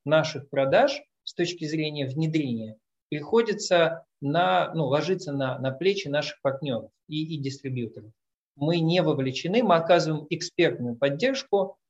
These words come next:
а, партнерам и, и клиентам где-то, но мы не занимаемся внедрением. Несмотря на то, что мы работаем в мире, а, крупных корпоративных, а, продаж клиентов,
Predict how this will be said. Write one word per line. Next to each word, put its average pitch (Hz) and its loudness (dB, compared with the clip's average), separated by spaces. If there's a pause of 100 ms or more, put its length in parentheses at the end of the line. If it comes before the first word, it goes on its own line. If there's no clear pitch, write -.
(160)
а, 131 2
партнерам 170 0
и, 170 0
и 185 -4
клиентам 131 -2
где-то, 202 0
но 151 -2
мы 180 0
не 165 0
занимаемся 131 -6
внедрением. 120 -8 (680)
Несмотря 190 4
на 175 4
то, 190 2
что 175 -4
мы 165 2
работаем 165 0
в 151 -2
мире, 151 0 (300)
а, 127 4
крупных 147 2
корпоративных, 143 -2 (100)
а, 123 -4
продаж 147 2
клиентов, 165 0